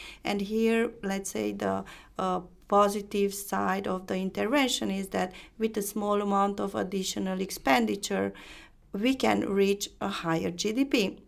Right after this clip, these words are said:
And this is basically the Keynesian, uh, view of intervention. But then we have to definitely go forward and, um, ask,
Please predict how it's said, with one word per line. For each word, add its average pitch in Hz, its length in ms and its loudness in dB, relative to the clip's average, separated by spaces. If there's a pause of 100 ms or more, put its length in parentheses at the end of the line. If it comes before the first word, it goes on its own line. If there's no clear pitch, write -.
(460)
And 202 200 2
this 214 160 0
is 202 140 -2
basically 202 500 0
the 196 160 -2
Keynesian, 190 960 -4
uh, 196 220 -4 (320)
view 190 600 2 (280)
of - 380 -6
intervention. 180 1040 -2 (500)
But 196 360 0
then 214 340 4
we 202 140 0
have 202 300 -2
to 220 80 -6
definitely 196 680 -2
go 190 240 -2
forward 202 680 0 (280)
and, 190 320 -2
um, 180 360 0 (840)
ask, - 400 2